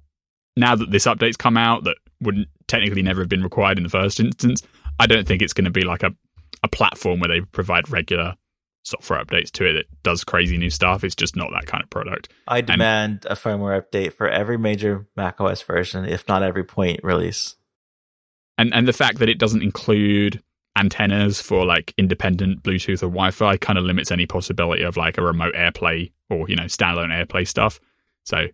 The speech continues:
Speaker 1: if that is something they wanna do, they're gonna come out with a Studio Display two. They're not gonna give you a firmware update for it. Finally this week, Happy Hour is sponsored by Upstart. If you're carrying the burden of high interest debt, perhaps that's multiple credit cards and only paying off the minimums.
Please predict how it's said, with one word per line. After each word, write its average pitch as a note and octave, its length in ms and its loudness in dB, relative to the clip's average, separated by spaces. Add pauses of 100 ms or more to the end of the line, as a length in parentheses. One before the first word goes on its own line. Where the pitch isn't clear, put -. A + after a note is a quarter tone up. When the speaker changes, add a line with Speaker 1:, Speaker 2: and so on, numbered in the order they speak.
Speaker 1:
if - 140 2
that C#3 160 2
is G#2 120 2
something F#2+ 240 0
they F#2+ 60 -2
wanna F#2 200 0
do, F#2 260 0
they're F2 120 0
gonna F2 300 -2
come D#2+ 160 -8
out - 100 -8
with F2 100 -8
a F2 140 -10 (580)
Studio D#2+ 300 -4
Display D#2+ 300 -4
two. - 280 -4 (440)
They're F2 100 2
not F2 220 0
gonna - 180 -4
give - 160 -4
you - 80 -2
a - 60 -6
firmware - 360 -6
update - 200 -6
for - 200 -2
it. - 80 -10 (480)
Finally E3 360 0
this D#3 180 0
week, D#3 200 2
Happy D3+ 300 0
Hour C#3+ 220 4
is - 120 -2
sponsored B2 440 -2
by G#2 180 2
Upstart. F2 580 -2 (440)
If C#3+ 120 0
you're A3 120 4
carrying E3+ 340 2
the B2 80 6
burden A#2 480 4 (160)
of - 80 -6
high G#2+ 160 0
interest G#2 360 -2
debt, F#2 240 2 (480)
perhaps - 300 -2
that's B2+ 300 0
multiple B2+ 360 0
credit F#3 240 2
cards F2+ 320 0
and F#2 100 -2
only G#2+ 200 4
paying G2+ 260 -2
off F#2+ 120 -4
the F2+ 80 -6
minimums. F2 460 0